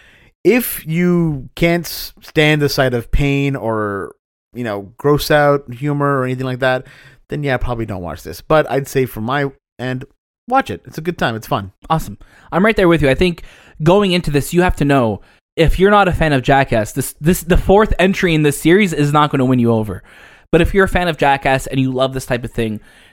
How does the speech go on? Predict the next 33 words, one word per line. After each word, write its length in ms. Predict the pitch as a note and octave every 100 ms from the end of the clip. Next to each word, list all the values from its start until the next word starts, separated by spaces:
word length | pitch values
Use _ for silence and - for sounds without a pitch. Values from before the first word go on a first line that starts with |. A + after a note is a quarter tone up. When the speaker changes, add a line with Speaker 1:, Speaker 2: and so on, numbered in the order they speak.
| -
Speaker 2:
this 160 | D3
is 100 | D#3
a 60 | C#3+
great 300 | C3 C3+ B2
movie. 240 | C3 B2
And 80 | B2
I 80 | B2
love 240 | C3 D#3
that 180 | D3+ C#3
it's 200 | C#3 -
coming 260 | - D3 C#3+
out 180 | C#3 B2
right 160 | C#3+
when 100 | C#3
theaters 280 | C3 C3 C3
are 120 | B2 A#2
reopening 420 | B2 A#2+ - B2+
in 60 | A#2
Ontario, 500 | A#2 A#2+ A2+ C3+ D#3+
because 280 | C#3+ B2
if 100 | A#2+
you're 100 | C3+
looking 220 | C3+ D#3 F3+
for 200 | F3+ D#3
a 60 |
fun 260 | - B2+ C3
time, 440 | B2 G#2 A2+ E3+ - - - _ _ _
I 120 | B2
think 240 | B2 D3+ D3
you're 80 | D#3+
gonna 180 | D#3+
have 140 | C#3+ D3
a, 140 | B2+